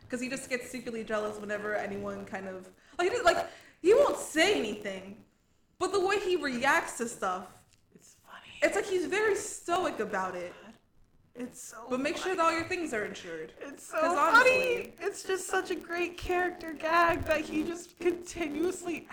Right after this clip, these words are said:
Speaker 2: accidentally breaks stuff. And it's not even, like, an aggressive way. It's just, like, for a quick second, he forgets he's a vampire with super
Speaker 1: He's
Speaker 2: strength.
Speaker 1: so strong.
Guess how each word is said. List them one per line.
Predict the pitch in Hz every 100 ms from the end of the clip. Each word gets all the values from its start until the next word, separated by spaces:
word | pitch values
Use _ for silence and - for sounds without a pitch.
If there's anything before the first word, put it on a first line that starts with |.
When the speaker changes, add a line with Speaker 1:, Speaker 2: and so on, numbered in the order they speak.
| -
Speaker 2:
accidentally | - 381 370 214 233 233 320 269 226
breaks | 190 196 277 -
stuff. | - 220 -
And | 269
it's | 269
not | - 320
even, | 359 339
like, | 269 254 247
an | 247
aggressive | 202 170 180 170 - 269 262
way. | 302 311 349 - - -
It's | - -
just, | 277 320
like, | 311
for | 339 277
a |
quick | 254 - 240 226 -
second, | - 214 277 233
he | 262 233
forgets | 269 214 214 214 -
he's | 254 208
a |
vampire | 202 196 190 190 190 175 170
with | 170 170
super | - 175 175
Speaker 1:
He's | 247 277
Speaker 2:
strength. | 302 339
Speaker 1:
so | 330 320 285
strong. | - 262 269 285 208 170